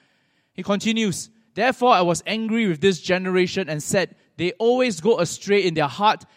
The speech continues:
and they did not know my ways. As I swore in my wrath, they shall not enter my rest.'"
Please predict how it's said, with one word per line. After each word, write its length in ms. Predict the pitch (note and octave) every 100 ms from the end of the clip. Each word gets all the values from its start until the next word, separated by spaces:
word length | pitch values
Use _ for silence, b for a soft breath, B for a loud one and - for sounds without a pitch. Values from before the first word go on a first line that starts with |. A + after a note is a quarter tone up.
| b
and 140 | D3+
they 120 | D3+
did 200 | C#3+ E3+
not 200 | F#3+ F3+
know 160 | F3 F3+
my 180 | D#3+ C#3
ways. 360 | C#3 D3 C3 -
As 160 | D3
I 80 | D3+
swore 520 | D3+ - A3 A3 F#3+
in 120 | D#3+ D3+
my 60 |
wrath, 420 | C#3+ E3+ F#3 E3 b b -
they 100 | E3+
shall 460 | C#3+ G3 B3 C4
not 340 | A#3+ G3 A3+ -
enter 320 | F#3 G3 G3+ G3
my 180 | D3
rest.'" 580 | C#3 C3+ D#3 C#3 - -